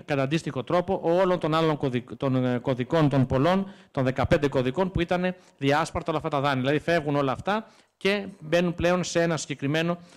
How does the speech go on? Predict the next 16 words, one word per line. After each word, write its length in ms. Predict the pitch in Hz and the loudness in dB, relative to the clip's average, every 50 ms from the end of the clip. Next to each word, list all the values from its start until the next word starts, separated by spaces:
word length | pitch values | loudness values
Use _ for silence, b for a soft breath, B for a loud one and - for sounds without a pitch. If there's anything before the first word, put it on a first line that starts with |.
| B | B
σε 220 | B - - 147 151 | B -4 0 2 2
έναν 240 | 165 156 139 131 123 | 4 4 2 2 0
κωδικό 340 | - 127 113 117 - 185 | 0 -4 -4 -2 -2 0
που 80 | 180 - | 0 0
σας 160 | - 147 131 | -2 -2 -4
ανέφερα 400 | 147 147 156 147 - 147 135 131 | -4 -4 -4 -4 -4 -4 -6 -4
πριν. 300 | 131 - 135 120 104 90 - _ _ _ _ _ _ _ _ _ _ _ _ _ _ _ B B B B B B B | -4 -4 -4 -4 -4 -6 -10 _ _ _ _ _ _ _ _ _ _ _ _ _ _ _ B B B B B B B
Ε, 260 | - 143 131 131 131 | -2 2 2 2 2
αυτή 280 | 135 127 - - 175 170 | 0 -2 -2 0 0 2
είναι 100 | 170 170 | 2 0
η 40 | 165 | 0
καινούρια 360 | 170 151 160 165 156 143 139 | 0 -2 -2 0 0 0 0
ρύθμιση 280 | 139 135 - 139 - - | -2 -4 -6 -12 -18 -18
που 60 | - | -20
έχει 120 | - - 120 | -20 -16 -10
γίνει 340 | 117 151 190 202 214 220 | -6 -4 -2 -2 -2 -4